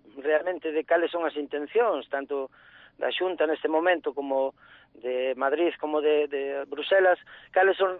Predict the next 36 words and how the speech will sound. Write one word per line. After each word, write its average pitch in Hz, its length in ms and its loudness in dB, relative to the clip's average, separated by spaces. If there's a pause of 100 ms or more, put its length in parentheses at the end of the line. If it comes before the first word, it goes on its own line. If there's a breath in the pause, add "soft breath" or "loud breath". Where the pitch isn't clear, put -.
(120)
as 165 160 2
verdadeiras 175 500 4
intencións, 165 640 0
que 156 80 0
é - 560 0
eliminar 170 640 0
totalmente 160 420 0
as 143 120 -2
artes 156 200 -2
menores 156 380 -2
das 147 160 4
rías, 180 320 4 (640 soft breath)
en 139 560 -10
quitalas. 156 400 4
Entonces, 185 400 0 (720 loud breath)
est-, - 240 -10
empezas 214 400 0
a 220 80 6
dar 214 160 4
conta 214 240 2
de 196 80 2
que 208 80 2
hai 202 80 4
que - 80 -10
unirse, 117 480 -4 (320)
porque 143 240 0
ahora 165 240 6
recentemente 165 640 0
tamén 165 320 -2
hubo 160 160 -4
un 156 80 -10
problema 156 320 2
co 143 160 -2
tema 147 240 -2
do 139 160 -2
cerco, 180 400 0